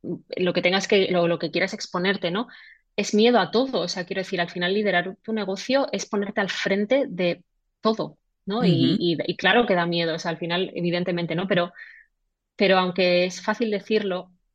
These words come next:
Speaker 1: que no te frene, o sea, para mí esto es fundamental, ¿no? Que a pesar de ese miedo, que tengas más ganas, como se di-, dice la frase, ¿no? Que tengas más ganas que miedo, porque realmente es que
Speaker 2: Sí.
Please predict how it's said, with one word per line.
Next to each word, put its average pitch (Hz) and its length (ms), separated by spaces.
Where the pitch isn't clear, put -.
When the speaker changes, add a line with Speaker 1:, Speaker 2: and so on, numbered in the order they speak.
Speaker 1:
que 202 120
no 190 120
te 220 80
frene, 185 400
o 185 40
sea, 185 140
para 175 160
mí 180 100
esto 185 160
es 208 120
fundamental, 180 600
¿no? 196 120
Que 185 80
a 175 60
pesar 190 320
de 214 80
ese 208 180
miedo, 208 340
que 160 100
tengas 233 260
más 226 160
ganas, 226 320
como 190 260
se 170 160
di-, 175 160
dice 180 280
la 190 140
frase, 202 280
¿no? 202 160
Que 185 100
tengas 190 300
más 202 220
ganas 208 280
que 185 120
miedo, 208 280
porque 190 240
realmente 185 400
es 220 100
que 233 220
Speaker 2:
Sí. - 100